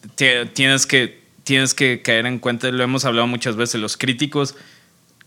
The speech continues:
están hablando, aunque lo traten de presentar como, como sin, no tendencioso,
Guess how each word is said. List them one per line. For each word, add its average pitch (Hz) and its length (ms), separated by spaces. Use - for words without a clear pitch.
están 139 280
hablando, 143 400
aunque 131 320
lo 127 160
traten 143 380
de 156 100
presentar 123 640
como, 120 600
como 110 340
sin, 110 640
no 139 180
tendencioso, 135 880